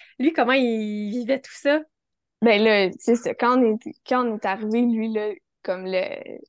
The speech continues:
Speaker 2: l'adrénaline a comme tombé, là, de, du, qui faisait qu'il pouvait être calme, puis se concentrer, puis conduire.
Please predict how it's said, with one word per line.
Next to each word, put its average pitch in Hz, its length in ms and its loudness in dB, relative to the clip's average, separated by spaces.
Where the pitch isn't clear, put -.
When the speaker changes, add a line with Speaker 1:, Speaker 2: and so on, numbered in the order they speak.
Speaker 2:
l'adrénaline 202 960 0
a 185 140 -4
comme 190 220 -4
tombé, 190 560 -2
là, 269 120 -2
de, 196 240 -8
du, 214 140 -16
qui 226 160 -4
faisait 208 340 2
qu'il - 180 -8
pouvait 202 220 2
être - 140 -6
calme, 220 380 0
puis 202 160 -10
se - 220 -12
concentrer, 196 600 -2
puis - 100 -18
conduire. 196 640 -2